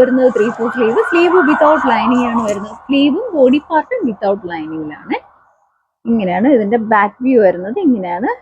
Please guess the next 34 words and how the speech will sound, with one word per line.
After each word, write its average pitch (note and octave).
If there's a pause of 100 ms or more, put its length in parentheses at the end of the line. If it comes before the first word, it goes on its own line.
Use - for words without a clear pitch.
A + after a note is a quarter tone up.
(120)
ഷേപ്പ് G#3
ചെയ്യാൻ G3
വേണ്ടിയിട്ട് F3
ഡോറീസ് E3+
അവൈലബിൾ F3+
ആക്കിയിട്ടുണ്ട്. G3+ (400)
ഇതിന്റെ D4+
അവൈലബിൾ C4+
ആയിട്ടുള്ള C#4+
സൈസ് A3 (100)
എം G3+
ടു D4+
ഡബിൾ F#3+
എക്സ് G#3
സൈസ് G#3+
വരെയാണ് G3+
സൈസ് F#3
അവൈലബിൾ G#3+
ആയിട്ടുള്ളത്. G#3 (160)
പ്രൈസ് F#4+
വരുന്നത് F4
അറുന്നൂറ്റി A3+
എൺപത്തഞ്ചാണ്. E3 (440)
ഫ്രീ E4
ഷിപ്പിംഗിലാണ് D4
കസ്റ്റമേഴ്സിന് A#3+
എത്തിക്കുന്നത്. A#3+
നിങ്ങൾക്ക് F4
ഇഷ്ടപ്പെടുവാണെങ്കിൽ D#4+
സൈസ് F#4+
മെൻഷൻ B3+
ചെയ്ത് G#3+
WhatsApp G#3
ചെയ്യാം. D4